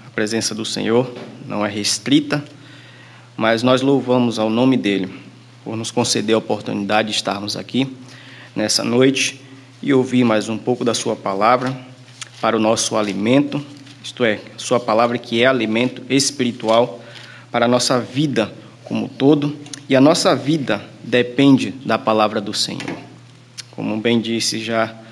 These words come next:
alguns dos personagens bíblicos, não só de pão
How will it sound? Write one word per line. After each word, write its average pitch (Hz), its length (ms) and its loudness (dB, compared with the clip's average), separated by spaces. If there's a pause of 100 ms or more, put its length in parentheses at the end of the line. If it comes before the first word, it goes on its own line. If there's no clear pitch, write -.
(680)
alguns 113 320 -2
dos 113 200 -8
personagens 113 1080 0 (560)
bíblicos, 131 680 2 (680)
não 123 220 2
só 127 240 4
de 120 140 0
pão 127 420 2